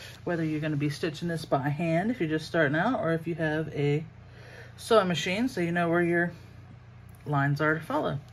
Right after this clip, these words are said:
So what I go ahead, I don't worry about these edges 'cause I'll mark those, uh, with a stitch groover when it's sanded.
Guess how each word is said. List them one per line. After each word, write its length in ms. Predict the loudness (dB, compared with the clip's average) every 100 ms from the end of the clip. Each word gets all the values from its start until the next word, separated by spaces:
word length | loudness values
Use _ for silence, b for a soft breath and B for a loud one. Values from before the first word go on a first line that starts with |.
| B B B B B B B B B -20 -20 -20 -18
So 180 | -4 0
what 80 | 4
I 80 | 4
go 160 | 6
ahead, 340 | 6 8 8 8
I 100 | 6
don't 240 | 6 4
worry 160 | 6 6
about 220 | 6 6
these 260 | 6 6
edges 360 | 6 6 4 4
'cause 180 | 4 6
I'll 160 | 6
mark 320 | 6 6 6 6
those, 580 | 6 8 8 4 0 -8
uh, 360 | -2 0 2 -2 -6 B B -20 -20 -20 -8
with 120 | -6
a 40 | -4
stitch 300 | -2 -4 -2
groover 320 | -4 -2 0
when 120 | 0
it's 160 | 0 -2
sanded. 380 | 0 2 0